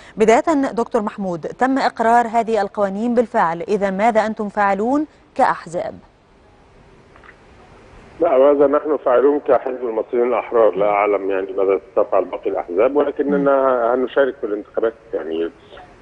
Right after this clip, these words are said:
Speaker 2: ليس هناك بد من مشاركة في الانتخابات تحت أي قانون وبأي شروط،
Speaker 1: مم.
Speaker 2: لأنه، آه، الانتخابات القادمة أو مجلس النواب القادم، آه، نعتقد أنه من أهم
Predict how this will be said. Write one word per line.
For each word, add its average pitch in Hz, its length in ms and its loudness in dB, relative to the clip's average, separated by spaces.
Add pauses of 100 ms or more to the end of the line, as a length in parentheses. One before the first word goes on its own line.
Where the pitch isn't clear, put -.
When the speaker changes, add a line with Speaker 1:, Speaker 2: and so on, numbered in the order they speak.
Speaker 2:
ليس 104 280 2
هناك 104 360 2
بد 101 320 0
من 90 160 -2
مشاركة 90 480 -4
في - 100 -10
الانتخابات 85 560 -6
تحت - 240 -4
أي 92 300 2
قانون 92 340 0
وبأي 90 480 2
شروط، 98 320 4 (560)
Speaker 1:
مم. 196 140 0
Speaker 2:
لأنه، 110 360 4
آه، 101 600 4
الانتخابات 101 640 2
القادمة 95 520 0
أو 95 100 0
مجلس 92 280 -2 (120)
النواب 92 260 4
القادم، 98 600 0
آه، 104 160 4
نعتقد 101 680 -2
أنه 98 240 0
من 98 180 0
أهم 120 320 2